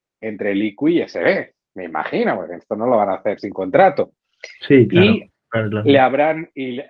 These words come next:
Speaker 1: y ahí es donde le habrán montado el smart contract, basado en ese contrato. Pero ese contrato no lo han mandado a ningún registro.
Speaker 2: Vale,
Speaker 1: Entonces, lo que está
Speaker 2: sí.
Speaker 1: diciendo es, si pasa algo entre, eh, la, la sociedad agrícola deja de pagar,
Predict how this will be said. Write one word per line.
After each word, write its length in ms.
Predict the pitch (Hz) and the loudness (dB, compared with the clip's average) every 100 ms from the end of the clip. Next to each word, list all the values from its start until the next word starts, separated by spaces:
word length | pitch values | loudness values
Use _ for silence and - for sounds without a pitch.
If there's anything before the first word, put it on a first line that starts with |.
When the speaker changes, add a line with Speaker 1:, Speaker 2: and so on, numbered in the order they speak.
| 131 | -8
Speaker 1:
y 100 | 123 | -4
ahí 240 | 120 131 | -4 -4
es 80 | 151 | -6
donde 200 | 147 147 | -6 -6
le 60 | 127 | -4
habrán 300 | 117 117 131 | -2 -4 -8
montado 300 | 127 123 131 | -10 -8 -8
el 140 | 123 | -8
smart 280 | 104 104 92 | -8 -8 -8
contract, 400 | 95 90 90 - _ | -12 -18 -16 -16 _
basado 420 | - 104 117 110 120 | -12 -6 -4 -4 -6
en 80 | |
ese 140 | 117 104 | -10 -10
contrato. 440 | 104 95 95 90 | -10 -2 -2 -2
Pero 140 | 104 120 | -6 -6
ese 140 | 143 | -4
contrato 480 | 139 123 135 143 151 | -2 0 0 0 0
no 140 | 131 | 0
lo 80 | 131 | 0
han 180 | 131 120 | -2 -4
mandado 380 | 113 117 127 131 | -6 -2 -2 -2
a 60 | |
ningún 240 | 107 107 95 | -4 -10 -14
registro. 420 | - - _ _ _ _ _ _ _ - - _ _ _ _ _ | -18 -20 _ _ _ _ _ _ _ -20 -20 _ _ _ _ _
Speaker 2:
Vale, 440 | - - 120 113 | -18 -6 2 6
Speaker 1:
Entonces, 40 | 147 | 6
lo 100 | - | 6
que 40 | 131 | 6
está 120 | 156 | 6
Speaker 2:
sí. 80 | 175 | 6
Speaker 1:
diciendo 320 | 180 180 147 | 4 4 4
es, 160 | 113 - | 2 -4
si 240 | - 151 131 | -8 -6 -2
pasa 520 | - 151 - 165 180 | 0 0 0 0 2
algo 480 | 214 170 110 92 _ _ _ _ _ _ _ | 0 -2 -6 -12 _ _ _ _ _ _ _
entre, 1000 | 123 117 113 113 110 110 110 104 104 - | -14 -14 -8 -4 -2 -2 -2 -2 -4 -8
eh, 320 | 113 110 107 117 | -10 -8 -10 -8
la, 680 | 113 107 107 107 107 107 113 | -4 -2 0 0 0 -2 -6
la 200 | 120 110 | -10 -10
sociedad 380 | - 117 123 120 | -10 -8 -6 -4
agrícola 600 | 139 147 175 131 92 - | -4 -2 -2 -2 -4 -6
deja 320 | - 110 - 120 | -10 -10 -4 -4
de 140 | 113 | -2
pagar, 500 | - 101 120 156 | -2 0 2 0